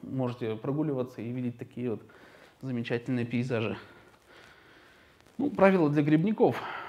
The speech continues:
Э, не знаешь гриба, не уверен, не нужно брать его. Не собирать грибы у дорог, потому что до тридцати километров от пру-,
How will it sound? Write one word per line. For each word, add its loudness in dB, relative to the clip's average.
Э, -2
не 2
знаешь 2
гриба, 2
не 2
уверен, 2
не 0
нужно 0
брать -2
его. -4
Не 2
собирать 4
грибы -2
у 2
дорог, 4
потому -2
что -4
до 0
тридцати -8
километров -6
от -14
пру-, -6